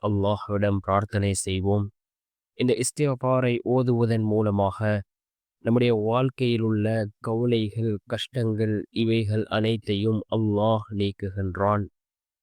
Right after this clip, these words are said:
நம்முடைய மறைமுகமான தேவைகளை அல்லாஹ் பூர்த்தி செய்து தருகின்றான். நாம் நினைக்காத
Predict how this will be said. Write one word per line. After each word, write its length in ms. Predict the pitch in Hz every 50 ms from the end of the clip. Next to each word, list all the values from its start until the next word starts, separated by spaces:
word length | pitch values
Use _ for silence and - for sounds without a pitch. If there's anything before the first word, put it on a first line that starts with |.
| _ -
நம்முடைய 360 | 113 117 123 120 117 120 120 120
மறைமுகமான 880 | 113 113 117 117 131 143 143 139 131 117 127 127 117 113 113 117 113 113 110 104 98 -
தேவைகளை 760 | - 127 127 131 135 131 120 120 110 - 120 113 107 113 120 120 110 82 - -
அல்லாஹ் 540 | - 120 113 110 107 107 110 117 117 - - - _
பூர்த்தி 400 | _ - 131 139 131 - 131 120
செய்து 340 | 110 - - 104 101 104 104 -
தருகின்றான். 760 | - 104 95 95 - - 101 101 95 - 107 110 110 104 101 87 - _ _ _ _ _ _ _ _ -
நாம் 220 | 113 113 104 104 104
நினைக்காத 640 | 104 101 101 110 120 123 - - 117 107 107 107 104